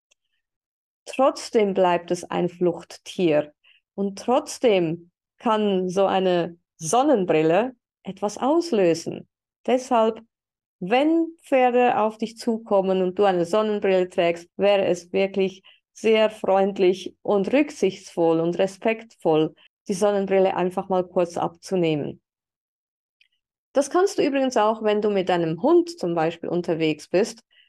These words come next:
und du im Wald bist oder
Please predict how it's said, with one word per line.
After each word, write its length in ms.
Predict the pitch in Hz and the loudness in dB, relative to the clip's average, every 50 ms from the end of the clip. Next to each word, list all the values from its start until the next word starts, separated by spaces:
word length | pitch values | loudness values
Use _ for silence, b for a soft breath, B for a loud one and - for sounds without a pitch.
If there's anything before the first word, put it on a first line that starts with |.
| b b b _ - | b b b _ -2
und 540 | - 226 226 226 233 233 233 233 226 - - | 0 2 2 2 2 0 -2 -6 -8 -6 -2
du 120 | 240 226 | 0 0
im 200 | - - 240 240 | 2 2 2 2
Wald 360 | 226 233 254 294 339 339 339 | 2 2 2 2 0 -2 -2
bist 340 | - 170 151 147 - - - | -2 -2 -2 -2 -4 -12 -10
oder 680 | - - 180 202 202 202 196 208 208 208 208 208 202 | -6 -4 -2 0 0 0 0 2 2 2 2 2 0